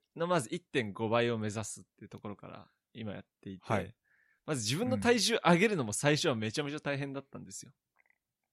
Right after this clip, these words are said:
Speaker 2: うん。あー、なるほどね。
Speaker 1: そう、ベンチプレスって、まあ、こう言うと、まあ、語弊があるかもしれないんですけど、体重が重い方が上がりやすいと言われている
Speaker 2: ほうほうほうほうほうほう。
Speaker 1: ので、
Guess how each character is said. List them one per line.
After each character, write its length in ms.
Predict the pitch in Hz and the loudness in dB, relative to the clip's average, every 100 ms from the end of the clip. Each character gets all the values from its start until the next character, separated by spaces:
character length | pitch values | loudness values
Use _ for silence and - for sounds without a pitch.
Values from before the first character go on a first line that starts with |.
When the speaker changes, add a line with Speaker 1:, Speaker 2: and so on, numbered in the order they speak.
| _ _ _ _ _ - | _ _ _ _ _ -4
Speaker 2:
う 60 | 117 | 2
ん。 20 | |
あ 600 | 113 117 120 117 117 120 | 6 8 8 8 8 6
ー、 20 | |
な 80 | 113 | 4
る 60 | 113 | 2
ほ 40 | 120 | 2
ど 0 | |
ね。 60 | |
Speaker 1:
そ 80 | 113 | 2
う、 40 | 180 | 2
ベ 40 | |
ン 20 | |
チ 80 | 180 | 0
プ 80 | 240 | -2
レ 60 | |
ス 120 | 294 - | -6 -4
っ 20 | |
て、 320 | 135 120 - - | -2 -2 -4 -2
ま 300 | 135 120 110 | 2 2 2
あ、 40 | |
こ 200 | - 160 | 0 2
う 20 | |
言 120 | 165 160 | 2 0
う 60 | |
と、 220 | - 107 | 0 0
ま 120 | 104 107 | 0 -2
あ、 60 | |
語 120 | 101 | -2
弊 160 | 110 127 | -2 0
が 80 | 127 | 0
あ 40 | |
る 60 | 110 | -2
か 100 | 104 | -6
も 60 | 104 | -6
し 120 | - | -6
れ 80 | 110 | -4
な 100 | 110 | -4
い 60 | |
ん 40 | 107 | -4
で 80 | - | -10
す 80 | |
け 100 | - | -12
ど、 0 | |
体 240 | - 202 214 | 2 4 4
重 200 | 202 214 | 4 6
が 120 | 190 | 6
重 180 | 175 220 | 6 6
い 40 | |
方 240 | 120 110 101 | 6 4 2
が 240 | 101 - - | 0 -2 -6
上 80 | 107 | 2
が 120 | 123 | 2
り 80 | 120 | 4
や 100 | 113 | 2
す 160 | - 104 | 0 -6
い 140 | 90 _ _ _ _ | -10 _ _ _ _
と 80 | 131 | -2
言 140 | 104 | 0
わ 80 | 104 | 2
れ 80 | 101 | 0
て 120 | - | -4
い 120 | 104 | -4
る 180 | 92 92 - | -4 -6 2
Speaker 2:
ほ 260 | 143 139 | 6 6
う 20 | |
ほ 200 | 117 127 | 6 2
う 20 | 113 | 2
ほ 260 | 117 113 | 0 -4
う 40 | 107 | -2
ほ 180 | 107 101 | -4 -6
う 20 | |
ほ 160 | - | -10
う 80 | 101 | -12
ほ 60 | 95 | -8
う。 40 | |
Speaker 1:
の 120 | 110 | -6
で、 320 | 101 123 107 | -2 0 -2